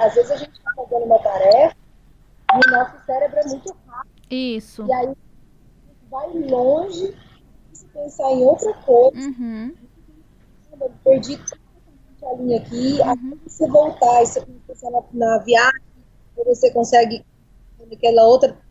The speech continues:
Speaker 1: tarefa que você tem pra fazer.
Speaker 2: Uhum.
Speaker 1: Então, assim, aquilo ali, tira do pensamento, tira da cabeça e volta a se concentrar. Senão você vai se perder no meio do caminho.
Speaker 2: Shhh.
Speaker 1: Então, você tem que ter uma rotina, ela é muito séria, né, porque ela,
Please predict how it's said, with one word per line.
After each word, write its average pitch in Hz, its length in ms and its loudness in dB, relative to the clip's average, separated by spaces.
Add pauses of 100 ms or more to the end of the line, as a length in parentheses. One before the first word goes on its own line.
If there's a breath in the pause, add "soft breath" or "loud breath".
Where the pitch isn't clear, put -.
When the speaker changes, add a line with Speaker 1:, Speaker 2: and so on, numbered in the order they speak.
Speaker 1:
tarefa 226 280 0
que - 120 -20
você 220 80 -20
tem 220 140 -18
pra 214 120 -12
fazer. 240 600 2
Speaker 2:
Uhum. 254 460 -10
Speaker 1:
Então, 554 200 0
assim, 294 320 -2 (580)
aquilo 269 220 -8
ali, 240 380 -2 (180)
tira 320 340 0
do 262 100 -14 (100)
pensamento, 254 560 -4
tira 285 280 0
da 294 120 2
cabeça 247 580 2 (100)
e 269 120 -6
volta 226 480 2
a - 20 -12
se - 160 -14
concentrar. 285 560 -8 (540)
Senão 226 300 0
você 226 140 0
vai 233 160 4
se - 180 -8
perder 277 300 2 (300)
no 285 120 -4
meio 254 220 0
do 254 60 -12
caminho. 285 380 -2 (140)
Speaker 2:
Shhh. - 800 -14
Speaker 1:
Então, - 160 -2
você 508 100 -4
tem - 0 -
que - 60 -20
ter - 600 -20
uma - 80 -20
rotina, 269 800 -4
ela 240 180 2
é 233 100 0
muito 233 300 0
séria, 220 540 2 (360)
né, 220 200 6
porque 226 260 0
ela, 220 220 6